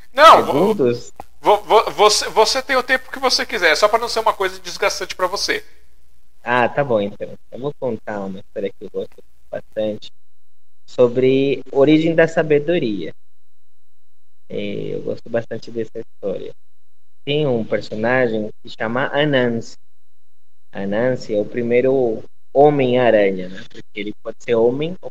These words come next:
Speaker 2: pode ser aranha. E Anansi, ele queria ter a sabedoria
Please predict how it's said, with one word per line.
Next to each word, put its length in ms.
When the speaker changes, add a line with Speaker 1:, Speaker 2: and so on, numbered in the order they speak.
Speaker 2:
pode 140
ser 220
aranha. 520
E 160
Anansi, 800
ele 160
queria 420
ter 140
a 80
sabedoria 880